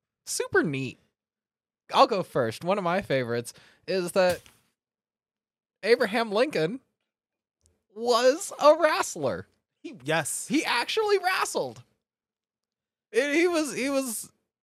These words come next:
Speaker 1: like, he had a good gi-, gimmick, like, a good shtick, a good gimmick. He was, he was just a tall ass dude.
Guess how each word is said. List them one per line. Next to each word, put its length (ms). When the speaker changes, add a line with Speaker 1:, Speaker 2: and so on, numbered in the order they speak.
Speaker 1:
like, 200
he 160
had 200
a 60
good 320
gi-, 300
gimmick, 500
like, 140
a 60
good 200
shtick, 420
a 60
good 240
gimmick. 300
He 160
was, 360
he 80
was 100
just 160
a 120
tall 300
ass 260
dude. 480